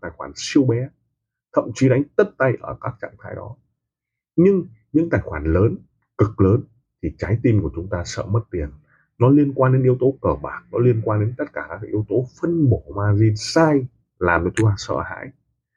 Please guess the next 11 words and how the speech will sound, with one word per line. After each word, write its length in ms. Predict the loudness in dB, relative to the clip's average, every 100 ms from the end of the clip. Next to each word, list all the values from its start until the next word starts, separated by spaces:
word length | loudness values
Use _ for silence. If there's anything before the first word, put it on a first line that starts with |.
| _ _ 0
Sự 140 | 2
run 200 | 6 4
sợ 220 | 4 -2
là 180 | -4 -8 -8
có, 380 | -10 -10 -12 -20 _ _ _ _ _ _ _ _ _ 0
thử 120 | 0 2
thách 160 | 0 2
chinh 180 | 0 2
phục 180 | 0 0
là 160 | -6 -6
có. 320 | -6 -6 -8